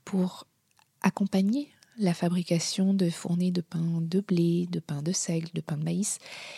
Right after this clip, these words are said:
Et ça, c'est, c'est réjouissant, c'est, c'est, ça, c'est, c'est trépidant de voir ces mains à l'action, de voir ces sons, de voir ces gestes,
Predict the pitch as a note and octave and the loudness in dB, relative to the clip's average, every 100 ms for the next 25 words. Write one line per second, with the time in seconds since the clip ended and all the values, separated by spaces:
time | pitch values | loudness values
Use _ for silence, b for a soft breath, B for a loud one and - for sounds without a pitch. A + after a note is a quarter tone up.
0 | B - - A#3+ - - F#3 - G3 G#3 | B -6 -4 -4 -4 -4 -4 -2 0 2
1 | G#3 B3 - C4+ - G3+ F#3 B B B | 2 0 0 0 2 2 2 B B B
2 | - - G3 - - A#3+ - G3+ F3+ - | -6 2 2 2 4 4 4 4 2 2
3 | F#3+ - A#3 - A#3+ C4+ B3+ G3 F3+ G3+ | 0 2 2 4 6 8 10 8 8 8
4 | A#3 A3 - - F3 F#3 F#3 F3+ F#3 - | 8 6 2 0 4 6 6 4 2 2
5 | A#3 A#3 G3+ F3 F3 F3 - E3+ - - | 4 6 6 6 4 2 -2 -2 -2 2
6 | B3 A#3 A3 G3+ F3 E3+ - - E3+ G3+ | 4 6 6 6 4 4 2 2 4 6
7 | A3 - - | 6 4 -2